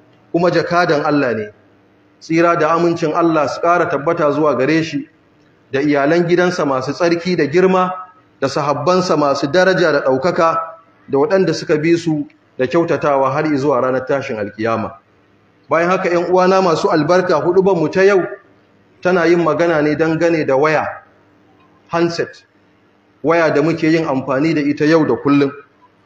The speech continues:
wanda waya ni'ima ce guda ɗaya daga cikin tarin ni'imomi da Allah tabaraka wa ta'ala ya azurta mu da ita a wannan lokaci. Ƴan uwa masu albarka, mun sani cewa Allah tabaraka wa ta'ala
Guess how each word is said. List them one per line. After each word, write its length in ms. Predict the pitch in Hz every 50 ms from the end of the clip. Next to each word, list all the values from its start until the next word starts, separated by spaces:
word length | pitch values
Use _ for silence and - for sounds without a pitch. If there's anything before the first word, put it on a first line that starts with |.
| _ _ _ _ _ _ _
wanda 300 | - 127 127 135 131 139 143
waya 300 | 165 180 190 190 175 160
ni'ima 440 | 156 175 185 185 185 185 170 156 147
ce 180 | - - 175 175
guda 300 | 165 151 151 165 165 170
ɗaya 140 | 180 175 170
daga 200 | 160 127 135 123
cikin 280 | - - 165 - 160
tarin 420 | - 175 175 180 175 165 147 143 151
ni'imomi 420 | 156 156 151 156 156 156 156 156
da 140 | 139 139 151
Allah 220 | 156 160 156 135 123
tabaraka 460 | 135 127 139 143 139 143 143 - 135
wa 100 | 139 131
ta'ala 340 | 135 139 135 131 135 131 131
ya 120 | 139 156
azurta 340 | 147 131 135 120 - 143 131
mu 120 | 135 135 123
da 60 | 123
ita 320 | 120 143 143 190 190 214 196 - - - - _ _ _ _ _ _ _ -
a 80 | 127
wannan 320 | 135 151 160 165 156 139 131
lokaci. 480 | 147 156 147 151 127 - - - 95 - _ _ _ _ _ _ _ _ _ _ _ _ _ _ _
Ƴan 160 | 147 151 170
uwa 160 | 165 175 175 170
masu 240 | 160 151 - -
albarka, 560 | 180 165 147 147 175 185 185 - 180 147 117 - - - - - _ _ _ _ _ _ _ _ _ -
mun 100 | 156 165
sani 280 | 165 196 185 180 170 160
cewa 320 | - 185 170 160 156 -
Allah 220 | 175 175 180 170 -
tabaraka 480 | - 147 151 160 160 160 160 160 160
wa 100 | 151 156
ta'ala 540 | 156 156 147 151 151 151 151 156 151 151 151